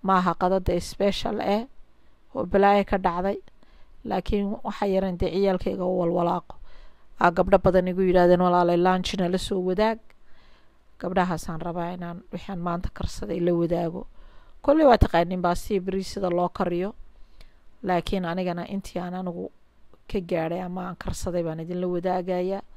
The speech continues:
Waxaanan rajaynayaa inay idiin noqoto, maad aragtay, een, motivation inay niin noqoto. Marka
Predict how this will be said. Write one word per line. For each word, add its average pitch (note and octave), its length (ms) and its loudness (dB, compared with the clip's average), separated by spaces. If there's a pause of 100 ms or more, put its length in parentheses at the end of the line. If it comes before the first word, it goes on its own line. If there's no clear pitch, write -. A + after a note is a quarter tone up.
(800)
Waxaanan F3+ 760 -4 (540)
rajaynayaa G3 840 -2
inay F3+ 260 -6
idiin G3 260 -4
noqoto, F3 340 -8
maad F3 220 -6
aragtay, F3 720 -8 (760)
een, D#3+ 600 -6 (520)
motivation F#3+ 720 -2
inay E3+ 220 -8
niin F#3+ 260 -4
noqoto. - 480 -4 (1400)
Marka F#3 560 -4